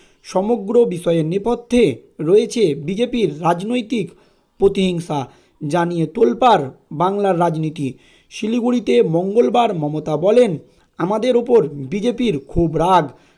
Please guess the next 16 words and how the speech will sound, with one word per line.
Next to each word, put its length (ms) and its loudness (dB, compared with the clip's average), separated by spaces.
কারণ 400 2
আমরা 380 0
ভয় 520 -2
পাই 240 0
না 280 0
বিজেপিকে।" 680 -2
তারপরেই 720 2
মমতা 420 -2
বলেন, 480 2
"আপনারা 500 -4
জানেন 340 -2
না, 280 0
অভিষেক 520 2
একটা 340 -4
ইয়ং 340 -2
ছেলে, 400 -2